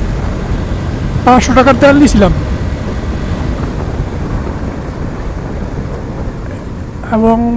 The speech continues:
পাঁচশো টাকার তেল নেওয়ার পরে ওই তেল দিয়ে তো যাইতে পারছি, কিন্তু কথা হইতেছে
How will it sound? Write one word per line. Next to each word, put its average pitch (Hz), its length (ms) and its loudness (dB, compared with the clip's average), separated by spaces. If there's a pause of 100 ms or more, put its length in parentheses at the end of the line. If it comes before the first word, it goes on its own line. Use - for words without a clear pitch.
(100)
পাঁচশো 247 280 2
টাকার 254 220 2
তেল 262 160 2
নেওয়ার 269 240 2
পরে 247 160 0 (2750)
ওই 214 160 2
তেল 277 200 4
দিয়ে 285 180 4
তো 247 140 0
যাইতে 196 260 2
পারছি, 185 220 -2 (140)
কিন্তু 247 200 2 (760)
কথা 226 180 0
হইতেছে 233 280 2